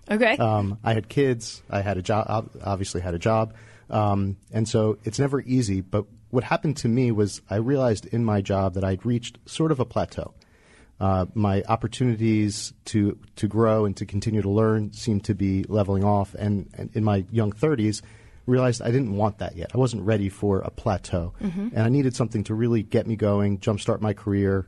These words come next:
Speaker 2: uh, get my, um, my head back in a learning mode. And, and so did a little looking around. Um, going back to school, getting an M B A was always something on my radar. Um, but looked around, realized one of the best programs in the world was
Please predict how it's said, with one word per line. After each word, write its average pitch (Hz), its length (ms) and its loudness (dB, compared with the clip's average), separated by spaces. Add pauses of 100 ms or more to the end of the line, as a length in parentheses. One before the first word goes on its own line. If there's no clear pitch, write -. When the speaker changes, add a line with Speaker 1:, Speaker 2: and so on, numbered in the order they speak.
(160)
Speaker 2:
uh, 92 160 -2 (100)
get - 200 -2
my, 98 420 0
um, 90 380 -4 (680)
my 101 140 2
head 110 260 0
back 110 300 0
in 101 60 -2
a 101 60 -2
learning 107 380 2
mode. 95 300 2
And, 95 240 -4
and 101 160 -4
so 104 320 2 (380)
did 165 100 4
a 156 60 2
little 151 180 2
looking 143 240 0
around. 120 640 0
Um, 104 400 2 (180)
going 123 280 2
back 110 240 0
to 120 80 -4
school, 120 240 0
getting 113 260 2
an 110 60 4
M 107 60 0
B 107 140 2
A 104 80 4
was 101 120 2
always 101 240 0
something 101 420 -2
on 101 180 2
my 98 140 4
radar. 104 480 2 (500)
Um, 95 300 2
but 104 180 0
looked 127 200 0
around, 113 340 0
realized 110 460 0
one 110 120 0
of 101 120 0
the 101 80 -2
best 117 260 0
programs 104 440 0
in 101 60 2
the 101 60 4
world 107 320 2
was 98 420 -2